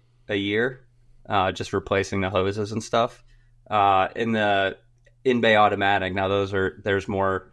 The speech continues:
maintenance you have to do just 'cause the machine's running. Um, but we just budget, like, twenty-five percent of our cash flow that comes in just to have basically in a rainy day fund if anything was ever go wrong.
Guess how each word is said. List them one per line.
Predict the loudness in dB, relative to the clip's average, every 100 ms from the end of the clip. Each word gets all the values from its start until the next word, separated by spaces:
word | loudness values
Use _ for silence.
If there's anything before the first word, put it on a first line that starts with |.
| -12
maintenance | -6 -4 -4 -6 -2
you | -2
have | -2
to | -4
do | -2 -2
just | -4 -6
'cause | -4
the | -4
machine's | -6 -4 -4 -4
running. | -2 -2 -4 -8 -14 -20 -20 -10 -2
Um, | 2 2 -2 -8 -16 -20 -12 -4
but |
we | -2 -2
just | -4 0
budget, | 0 2 0 -2 -8 -8
like, | -6 -6 -12 -20 -20 -20 -6
twenty-five | -2 0 2 0 0
percent | -4 -2 -2
of | -2
our | -2 -2 -4 -14 -20 _
cash | -2 -2 -2
flow | -2 0
that | 0
comes | 0 -2 0
in | -2 -2
just | -6 -6
to | -2
have | 0 0
basically | -2 -2 -2 -2
in | 0
a |
rainy | 0 -2 -2
day | -2 -2
fund | -2 -4
if | -4 -6
anything | -6 -6 -6
was | -4
ever | -4 -2 -2
go | -2
wrong. | 0 0 0